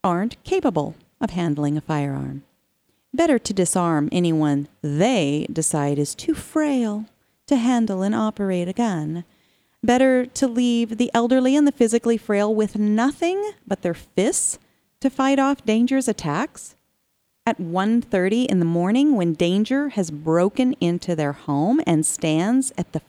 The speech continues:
foot of their bed? Well, thankfully for this eighty-two-year-old would-be victim,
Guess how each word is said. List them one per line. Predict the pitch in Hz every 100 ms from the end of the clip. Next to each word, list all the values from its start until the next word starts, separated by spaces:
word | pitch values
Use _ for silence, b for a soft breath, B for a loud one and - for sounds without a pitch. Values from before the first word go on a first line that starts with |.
| _ -
foot | 247 - - - -
of | 156
their | 165 151 -
bed? | 139 151 233 269 - _ _ _ _ _ _ _ _ _ _ _ _ _ _ -
Well, | 170 175 208 226 _ -
thankfully | 247 294 190 151 147 175 _
for | 180 175
this | 185 185 - _ -
eighty-two-year-old | 320 392 233 156 - - - 294 175 143 156 226 247 - 190 165 143 135 - _ _ -
would-be | 202 381 269 156 143
victim, | 143 135 - 127 127